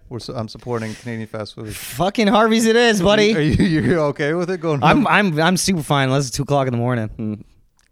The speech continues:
Speaker 1: That is
Speaker 2: Then I'm
Speaker 1: the
Speaker 2: probably going to McChicken anyways, to be honest.
Speaker 1: There, well, there you go. So,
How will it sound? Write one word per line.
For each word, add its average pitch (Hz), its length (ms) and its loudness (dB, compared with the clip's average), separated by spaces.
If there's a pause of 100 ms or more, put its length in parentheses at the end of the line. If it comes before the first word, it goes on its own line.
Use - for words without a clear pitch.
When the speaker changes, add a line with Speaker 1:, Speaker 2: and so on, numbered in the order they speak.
(800)
Speaker 1:
That 135 140 0
is 165 80 2
Speaker 2:
Then 185 80 4
I'm 180 80 4
Speaker 1:
the 165 60 4
Speaker 2:
probably 160 240 2
going 127 200 2
to 110 80 0
McChicken 113 300 -4
anyways, 107 360 -4
to 104 80 -10
be 104 40 -2
honest. 101 420 -6
Speaker 1:
There, 143 360 -4
well, 175 140 0
there 202 100 0
you 220 80 -2
go. 123 260 -2 (360)
So, 127 440 -6